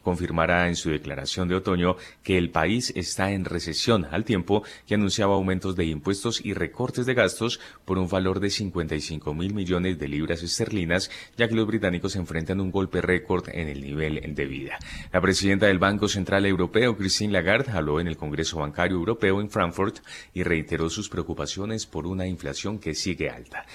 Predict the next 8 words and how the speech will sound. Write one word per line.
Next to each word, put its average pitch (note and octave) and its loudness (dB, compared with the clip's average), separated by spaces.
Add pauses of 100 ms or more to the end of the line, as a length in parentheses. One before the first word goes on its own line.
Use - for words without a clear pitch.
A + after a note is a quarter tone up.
(220)
El F#2 0
selectivo G2 2
español F#2+ 2
ibex G2 0
treinta D2+ -4
y D2 -2
cinco A#2+ -4
subía E2+ -4